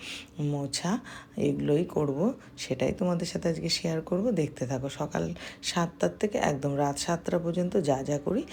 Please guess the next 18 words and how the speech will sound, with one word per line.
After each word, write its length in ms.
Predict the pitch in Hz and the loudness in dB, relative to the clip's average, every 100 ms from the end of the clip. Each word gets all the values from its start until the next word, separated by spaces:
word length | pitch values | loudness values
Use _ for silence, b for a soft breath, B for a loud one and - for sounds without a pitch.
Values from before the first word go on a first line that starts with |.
| B - | B -8
সবটুকু 480 | - 240 - 220 208 | -4 -4 -2 -2 0
তোমাদের 300 | 165 139 139 | 0 2 0
সাথে 240 | - 170 | -2 -2
শেয়ার 280 | - 175 170 | 2 4 4
করব। 240 | 170 247 262 | 2 2 2
দেখতে 340 | 160 - 135 | 2 0 -4
থাকো, 220 | 131 131 | -2 -2
কেউ 180 | 131 190 196 196 | 0 0 2 0
স্কিপ 280 | - 202 - | 0 -2 -2
করো 260 | 147 131 123 | -2 0 0
না, 160 | 127 | -2
নইলে 340 | 143 151 160 220 | 0 2 4 4
কিছু 360 | - - 240 B B B B 165 | 0 -4 -4 B B B B 6
মিস 320 | 180 196 - | 8 8 4
করে 280 | 151 135 135 | 4 4 4
যাবে, 240 | 135 135 | 2 0
ঠিক 260 | - - 220 | -4 -2 0
আছে? 240 | 202 | 0